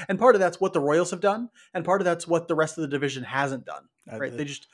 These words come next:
Speaker 1: the rest of the division hasn't done that much to change or improve. Like, some teams definitely haven't. Cleveland, the White Sox,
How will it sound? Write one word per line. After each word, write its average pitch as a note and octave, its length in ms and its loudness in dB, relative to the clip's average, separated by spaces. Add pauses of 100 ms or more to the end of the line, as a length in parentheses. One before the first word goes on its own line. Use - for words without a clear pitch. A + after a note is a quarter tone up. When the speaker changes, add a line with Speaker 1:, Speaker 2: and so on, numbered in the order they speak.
(220)
Speaker 1:
the D#3+ 60 -2
rest F3+ 200 2
of F3 60 2
the D3+ 60 -6
division D3 280 -4
hasn't C#3+ 380 -4
done C3 160 -2
that A#2+ 180 -4
much - 400 -12 (320)
to C#3 100 -14
change D3+ 460 -6
or C3 80 -4
improve. - 540 -6
Like, B2 280 -6 (280)
some A3+ 240 2
teams B2 280 -6
definitely C3 460 -2
haven't. - 380 -16
Cleveland, F#3 500 -2 (220)
the C#3 80 -4
White E3 220 4
Sox, E3 280 0